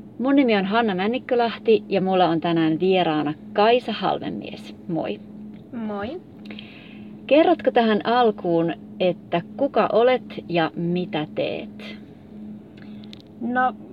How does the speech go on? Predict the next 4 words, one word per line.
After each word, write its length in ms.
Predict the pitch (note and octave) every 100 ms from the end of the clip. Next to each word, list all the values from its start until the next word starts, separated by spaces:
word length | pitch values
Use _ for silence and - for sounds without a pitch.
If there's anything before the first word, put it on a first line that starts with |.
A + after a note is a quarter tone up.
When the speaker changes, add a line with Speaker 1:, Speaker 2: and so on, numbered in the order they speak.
| -
Speaker 2:
mä 360 | B3+ C#4+ C#4+ -
olen 560 | A3 G#3 G3+ G3 G3
ammatiltani 720 | A#3 A#3+ A3+ G3 F#3 F#3 F#3+ F3+ -
muusikko 580 | G#3 G3 G3 D4+ -